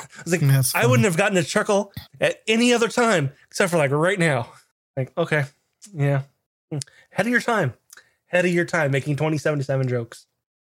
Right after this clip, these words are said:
Speaker 2: Hmm.
Speaker 1: Um, but, like, really what I say with, like, they're ahead of, ahead of the time. Um, at the time of, like, the first, you know, couple se-, seasons sh-, shooting, women in the military were not allowed to be on the front lines.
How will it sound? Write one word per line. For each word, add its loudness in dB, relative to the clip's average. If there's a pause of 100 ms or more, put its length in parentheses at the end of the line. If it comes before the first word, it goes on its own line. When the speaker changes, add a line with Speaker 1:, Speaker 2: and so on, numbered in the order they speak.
(640)
Speaker 2:
Hmm. 4
Speaker 1:
Um, 0 (440)
but, 0
like, -2
really 0
what 2
I 0
say 0
with, 0
like, -2
they're 2
ahead 2
of, -2
ahead 2
of 0
the -2
time. -2 (420)
Um, -2 (420)
at 0
the -4
time 0
of, 2
like, 0
the -4
first, -4 (120)
you -2
know, 0
couple -2
se-, -8
seasons 0
sh-, -14
shooting, -2 (420)
women 0
in 0
the 2
military 0
were -2
not 0
allowed 0
to -4
be 0
on 0
the -2
front -4
lines. -6